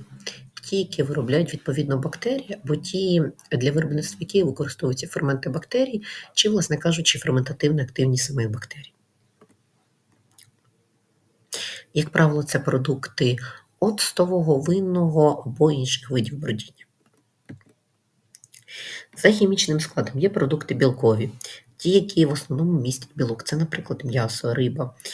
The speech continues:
Більшість молочних продуктів, горіхи. Серед рослин — це бобові рослини.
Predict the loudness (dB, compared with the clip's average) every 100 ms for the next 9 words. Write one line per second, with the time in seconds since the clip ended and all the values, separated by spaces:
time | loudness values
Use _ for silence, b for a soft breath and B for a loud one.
0 | B B _ 0 2 0 0 2 4 4
1 | 2 -4 -6 -8 -8 -6 -4 2 6 8
2 | 6 0 -6 -6 B B B 0 6 8
3 | 8 4 0 -2 -2 -2 2 2 4 4
4 | 4 0 -4 -4 -4 -4